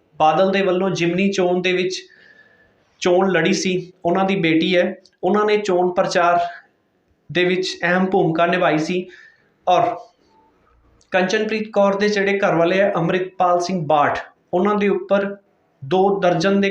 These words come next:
ਕਰੀਬ ਜਿਹੜੇ ਉਹ ਕੇਸ ਦਰਜ ਹੈ। ਉਹਨਾਂ ਕੇਸਾਂ ਦੇ ਸਬੰਧ ਦੇ ਵਿੱਚ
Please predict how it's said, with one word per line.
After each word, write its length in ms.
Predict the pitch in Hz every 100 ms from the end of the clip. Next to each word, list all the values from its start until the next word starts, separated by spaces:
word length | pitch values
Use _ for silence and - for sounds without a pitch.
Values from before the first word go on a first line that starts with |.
| 196
ਕਰੀਬ 280 | 180 190 165
ਜਿਹੜੇ 300 | 180 180 180
ਉਹ 240 | 180 180 -
ਕੇਸ 340 | 170 170 175 - - - - - -
ਦਰਜ 340 | 147 170 165
ਹੈ। 180 | 170 175 - - - - _
ਉਹਨਾਂ 260 | 214 240 247
ਕੇਸਾਂ 460 | 240 190 - 208 208 - - _ _ -
ਦੇ 180 | 139 202
ਸਬੰਧ 420 | 202 180 185 202
ਦੇ 80 | 196
ਵਿੱਚ 280 | 180 180 -